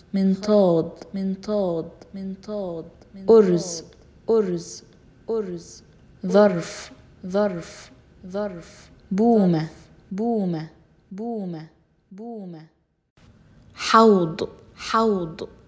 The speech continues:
حوض. حوض. حساء. حساء. حساء. جبن. جبن. جبن.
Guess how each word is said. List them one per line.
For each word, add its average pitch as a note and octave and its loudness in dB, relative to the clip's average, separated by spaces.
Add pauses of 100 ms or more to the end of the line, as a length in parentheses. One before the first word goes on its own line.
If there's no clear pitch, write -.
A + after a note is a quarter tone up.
حوض. G3 -8 (320)
حوض. A3+ -12
حساء. F#3 2 (240)
حساء. F#3 -6 (300)
حساء. F#3 -10 (500)
جبن. F3+ 4 (420)
جبن. F#3+ -4 (500)
جبن. F#3+ -10